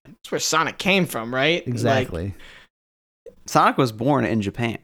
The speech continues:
Speaker 2: Well, technically,
Speaker 1: Sonic
Speaker 2: he was, technically he was
Speaker 1: actually
Speaker 2: born on, like, another planet, another dimension or something. But
Speaker 1: if you look close
Speaker 3: But they got
Speaker 1: enough,
Speaker 3: adopted by China
Speaker 1: Sonic the
Speaker 3: or
Speaker 1: Hedgehog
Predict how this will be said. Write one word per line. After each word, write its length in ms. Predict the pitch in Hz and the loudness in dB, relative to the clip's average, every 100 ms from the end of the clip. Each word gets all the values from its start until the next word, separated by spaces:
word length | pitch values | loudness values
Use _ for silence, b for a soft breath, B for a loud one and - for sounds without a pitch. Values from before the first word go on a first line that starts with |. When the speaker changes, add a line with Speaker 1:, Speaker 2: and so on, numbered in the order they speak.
| - | -10
Speaker 2:
Well, 80 | 113 | 0
technically, 160 | 196 | 0
Speaker 1:
Sonic 340 | - 135 131 123 | 2 2 2 2
Speaker 2:
he 40 | |
was, 40 | 113 | 0
technically 320 | 165 190 208 | 2 2 4
he 60 | 196 | 4
was 140 | 180 | 4
Speaker 1:
actually 100 | 170 | 2
Speaker 2:
born 260 | - 143 139 | 2 2 2
on, 100 | 127 | 2
like, 140 | 120 | 0
another 240 | 117 120 110 | 0 -2 -2
planet, 340 | - 120 110 101 | -4 -2 -2 -2
another 280 | 107 101 | -2 -4
dimension 480 | 98 101 101 98 98 | -6 -6 -6 -6 -8
or 60 | 90 | -8
something. 360 | 92 87 92 87 | -8 -8 -8 -2
But 100 | 180 | -2
Speaker 1:
if 140 | 180 | 0
you 220 | 196 262 | 0 2
look 280 | 226 214 226 | 4 2 2
close 300 | - 180 135 | 2 4 6
Speaker 3:
But 20 | |
they 80 | 131 | 6
got 140 | 113 240 | 6 4
Speaker 1:
enough, 100 | - | 4
Speaker 3:
adopted 380 | 104 104 101 | 2 2 -2
by 140 | 92 87 | -4 -4
China 200 | - - | -2 2
Speaker 1:
Sonic 320 | 180 196 208 | 2 2 4
the 80 | 202 | 4
Speaker 3:
or 60 | |
Speaker 1:
Hedgehog 140 | 190 | 4